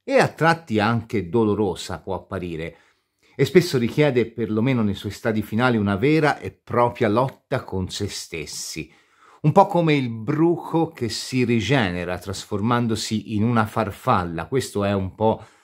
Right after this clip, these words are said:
l'allegoria del percorso dei nati il dieci novembre. Danno spesso l'impressione di essere molto costanti e immutabili, eppure se li si guarda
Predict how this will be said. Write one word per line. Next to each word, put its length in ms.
l'allegoria 640
del 200
percorso 720
dei 160
nati 320
il 140
dieci 400
novembre. 760
Danno 280
spesso 360
l'impressione 540
di 80
essere 380
molto 480
costanti 760
e 40
immutabili, 640
eppure 280
se 120
li 100
si 120
guarda 500